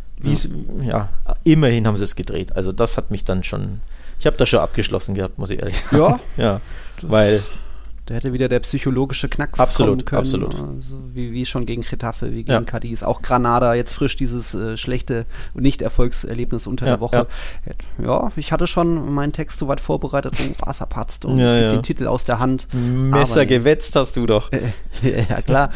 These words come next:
Speaker 2: Man muss ja vorbereitet sein und schon mal gibt Titel aus der Hand. Das wäre
Speaker 1: Ja,
Speaker 2: ja dann
Speaker 1: ja.
Speaker 2: der Fall gewesen. Aber so hat's Barca weiter in der eigenen Hand. Durch einen Sieg gegen Atletico oder wenn sie jetzt einfach noch vier Siege einfahren, sind sie Meister.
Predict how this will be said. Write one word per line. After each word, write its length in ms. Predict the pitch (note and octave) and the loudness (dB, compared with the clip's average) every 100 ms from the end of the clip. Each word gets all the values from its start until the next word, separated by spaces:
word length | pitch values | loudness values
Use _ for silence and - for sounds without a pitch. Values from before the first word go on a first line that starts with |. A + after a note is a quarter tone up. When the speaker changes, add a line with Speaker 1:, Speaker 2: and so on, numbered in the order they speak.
| - - F#3 - | 0 2 2 4
Speaker 2:
Man 120 | D#3 | 2
muss 140 | A#2 F3+ | 4 4
ja 100 | E3+ | 6
vorbereitet 560 | F3 F3 C3+ B2+ B2 - | 6 6 4 4 2 4
sein 240 | A2+ A2+ | 2 2
und 140 | A#2 - | 0 -2
schon 160 | B2 | -2
mal 300 | A2+ A2+ A#2 | 0 0 -2
gibt 180 | C3+ - | -4 -4
Titel 220 | C3+ A#2 | -4 -4
aus 160 | G#2 - | -4 -4
der 100 | A2+ | -4
Hand. 140 | A2+ | -2
Das 100 | G#2+ | 0
wäre 120 | A#2+ | 0
Speaker 1:
Ja, 40 | A#2+ | 0
Speaker 2:
ja 80 | A#2+ | 0
dann 140 | A#2 | 0
Speaker 1:
ja. 20 | G#2+ | -2
Speaker 2:
der 60 | |
Fall 200 | - A2+ | -4 -4
gewesen. 360 | A2+ G#2+ G2+ - | -4 -6 -4 0
Aber 280 | B2+ D3+ C#3 | 2 4 4
so 240 | D#3+ C3 | 4 2
hat's 180 | D3 - | 0 0
Barca 400 | A2+ A#2 A#2+ A#2 - - - | -2 -2 -4 -6 -10 -12 -10
weiter 500 | - G2 - A2+ G#2 - | -4 -2 -2 -4 -4 -6
in 140 | - A#2+ | -8 -6
der 160 | - | -4
eigenen 320 | - G#2 G2+ G#2 | -2 -2 -4 -4
Hand. 180 | A#2+ | 0
Durch 180 | C#3+ C#3+ | 2 2
einen 120 | C3 | 0
Sieg 160 | - C#3 | 0 -2
gegen 240 | B2 A#2 | -2 -2
Atletico 580 | G#2+ A#2+ B2+ B2 B2+ A#2 | -2 -2 -6 -4 -4 -2
oder 220 | A2+ G#2 | 0 2
wenn 160 | G#2+ A2+ | 0 0
sie 40 | |
jetzt 140 | A2 - | -2 -2
einfach 220 | G#2+ G#2 | -4 -2
noch 100 | G#2 | -4
vier 160 | - G#2+ | -2 -4
Siege 280 | A#2 G#2 | -2 -2
einfahren, 420 | G#2+ A2 A2 G#2+ G2+ | -2 -2 -4 -4 -4
sind 240 | - G#2 | -6 -6
sie 80 | B2 | -4
Meister. 400 | A#2 G#2+ - | -2 -2 -2